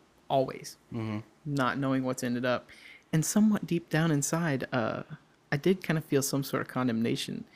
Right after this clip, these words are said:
Speaker 1: that I was going to hell no matter what anyways.
Speaker 2: Mm-hmm.
Speaker 1: Uh, even though I didn't truly
Speaker 2: Yeah.
Speaker 1: believe in, like, a heaven or hell.
Speaker 2: I think that's wild that even ten, eleven years old, humans are just that
Speaker 1: Complex.
Speaker 2: <sighs>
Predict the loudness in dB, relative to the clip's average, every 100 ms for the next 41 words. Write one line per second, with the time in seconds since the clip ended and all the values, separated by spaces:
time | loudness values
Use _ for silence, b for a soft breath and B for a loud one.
0 | B B B 2 2 0 _ -2 0 0
1 | -2 -4 -2 -2 -2 -6 -4 -4 -6 -6
2 | -8 -10 -16 -10 -6 -4 -4 -8 -10 B
3 | B B B _ -8 -2 2 4 4 4
4 | 2 2 -4 -6 0 2 4 2 0 -2
5 | -2 0 2 4 4 4 2 0 -2 -4
6 | -2 0 0 0 0 0 -2 -2 -4 -6
7 | _ -12 -10 -8 -6 -8 -6 -2 0 2
8 | 0 -2 -8 -8 -6 -4 -4 -4 -6 -4
9 | -2 -2 -2 -2 -6 -6 -6 -6 -6 -12
10 | -20 _ _ _ _ -14 -8 -6 -6 -8
11 | -10 -14 -16 -12 -6 -2 -2 -4 -10 -16
12 | -16 _ -10 -4 -4 -4 -10 -12 -16 -14